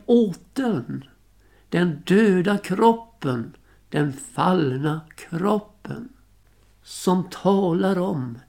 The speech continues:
ett förlorat Guds liv,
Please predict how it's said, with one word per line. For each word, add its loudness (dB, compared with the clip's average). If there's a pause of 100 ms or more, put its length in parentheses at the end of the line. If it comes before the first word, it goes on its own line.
(140)
ett -4
förlorat -2 (200)
Guds -2
liv, -2